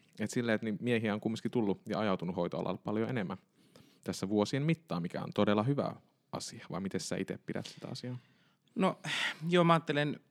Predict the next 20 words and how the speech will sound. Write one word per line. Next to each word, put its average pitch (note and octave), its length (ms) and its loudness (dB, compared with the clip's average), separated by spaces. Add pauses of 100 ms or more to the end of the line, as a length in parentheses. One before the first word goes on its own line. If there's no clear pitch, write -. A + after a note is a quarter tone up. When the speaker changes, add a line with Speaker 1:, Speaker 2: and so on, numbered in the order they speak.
(460)
Speaker 2:
ajattelen C#3 420 2
ehkä C#3 240 2
asian C3+ 280 0
ihan C3 200 2
samalla B2+ 320 2
tavalla A#2+ 340 2
ja A2 200 2
m-, F#2+ 220 -4
mä C3 180 0
uskaltaisin B2 540 0
väittää, C3 380 0
että G#2 120 -2
kun A#2 80 0
mä A2+ 80 2
tätä A2 220 0
asiaa A2 300 0
lähestyin, A#2+ 540 -2
niin, G2+ 200 -4
niin G2+ 100 0
mietin, G#2 360 0